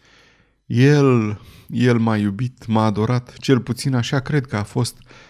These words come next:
Oricum ar fi, părinte, la un an după ce am primit de la regină porunca despre care v-am vorbit, am devenit mamă. Copilul a venit pe lume într-o căsuță din strada Hașe, pe care mi-a dat-o regina. Această naștere a rămas secretă.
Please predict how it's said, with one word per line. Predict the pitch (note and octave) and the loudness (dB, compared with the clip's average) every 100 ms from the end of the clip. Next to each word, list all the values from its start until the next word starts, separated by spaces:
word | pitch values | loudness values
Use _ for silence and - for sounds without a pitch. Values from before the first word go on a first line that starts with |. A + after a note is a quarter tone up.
| _ | _
Oricum | - A#2+ - D3 | -6 -4 -2 0
ar | B2+ | 0
fi, | - B2+ | 0 -2
părinte, | A2 A2 B2 A2 | 0 2 0 0
la | G2 | 0
un | G2 G2+ | 0 0
an | A#2+ C#3+ G#2+ | 0 0 0
după | F#2+ G#2+ | 0 -4
ce | - A2 | 0 0
am | G#2 | 0
primit | G#2 G#2+ C#3 | -2 0 0
de | A2 | 0
la | F#2 | 0
regină | G2 G#2 G#2+ B2+ G#2+ | 0 -2 0 0 0
porunca | G#2+ A2 C3 B2 | 0 0 2 0
despre | G#2 - G2+ | -2 -2 -2
care | G2+ G2+ G2+ | 0 0 0
v-am | A2 A#2 | 0 -2
vorbit, | C3+ B2+ A#2 C3 - - _ _ | -2 -2 -4 -4 -10 -20 _ _
am | - A#2 | -8 -6
devenit | A2 G#2+ G#2+ A#2 A#2+ | -2 -2 -2 -4 -4
mamă. | G#2 G#2 F2+ F2+ - - _ _ _ | -4 -2 -2 -4 -10 -20 _ _ _
Copilul | - C3 D#3+ E3+ D#3 | 0 0 2 2 4
a | B2+ | 4
venit | A#2+ C#3 C3+ | 2 0 2
pe | C3 | 2
lume | C3 C3+ | 4 2
într-o | B2+ B2+ | 2 0
căsuță | B2 B2 - C#3 A2+ | 0 -2 -2 -4 -2
din | G#2 | -2
strada | G#2 B2 A#2+ A2+ | -4 -2 -2 0
Hașe, | G#2+ A2 - C3 B2+ - _ _ | -2 -4 0 -2 -2 -16 _ _
pe | - G2+ | -2 -2
care | - A2+ G#2 G#2 G2+ | 0 0 2 0 0
mi-a | A2 G#2+ | -2 -2
dat-o | G#2+ B2 B2+ G#2 | 0 -2 0 -2
regina. | G#2 G2+ A#2 G2 E2 - - _ _ | -2 -2 0 0 -4 -10 -20 _ _
Această | C#3 C3+ F#3 E3+ | -4 -2 -2 0
naștere | D3+ E3+ D3 D3+ B2+ | 0 0 0 0 2
a | B2 | 4
rămas | A#2+ C3+ C3 | 2 0 0
secretă. | C3 B2 D3 C3 - | -4 -4 -4 -4 -12